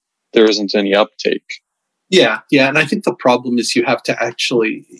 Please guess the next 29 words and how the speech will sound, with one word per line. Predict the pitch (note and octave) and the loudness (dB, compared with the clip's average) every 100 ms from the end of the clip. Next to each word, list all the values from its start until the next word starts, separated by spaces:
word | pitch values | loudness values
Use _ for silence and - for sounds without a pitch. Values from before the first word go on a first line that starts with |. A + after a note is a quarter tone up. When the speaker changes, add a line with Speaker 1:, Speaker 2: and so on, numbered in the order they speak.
| - | -4
Speaker 2:
to | - C3+ | -2 0
implement | C#3+ C#3 - C#3 A2 G#2+ | 0 0 2 2 2 0
what | A2+ - | -4 0
you've | A#2+ A#2 | -2 -2
learned, | A2 A#2 A2+ G#2+ - _ - _ - | -4 -2 -2 -6 -12 _ -20 _ -2
you | C3 | 0
would | A#2+ | 0
actually | A#2+ A#2 - A#2+ - | -2 -6 -2 -2 -2
have | A2 - | -6 -8
to | - - | -14 -10
do | - A2+ | -6 -4
things | A#2+ - B2+ C3+ D3 D3+ - - _ _ _ | -4 -4 -2 0 -2 -6 -10 -14 _ _ _
outside | B2+ B2 - B2 A2 | -2 -2 0 -2 -2
of | A#2+ | -4
a | - | -10
crisis. | - B2+ A#2+ - - - - - _ _ | -4 -2 -2 -4 -8 -10 -14 -14 _ _
I | - | -4
think | - A#2 | 2 2
Speaker 1:
Right. | G2+ | 2
Speaker 2:
it's | G2 - _ A#2 | 0 -8 _ -6
easier | A#2+ A#2+ B2 | -6 0 2
to | A2+ | 2
actually | - - C3 | -2 -4 -4
do | G#2+ A2 G#2+ | -4 -4 -4
things | G#2+ B2 B2+ - | -2 0 0 -2
when | A2 G#2+ | -6 -6
there's | A2 - | -6 -6
a | - | -6
crisis, | - - - D#3 F3+ - | -6 -6 -4 -4 -6 -8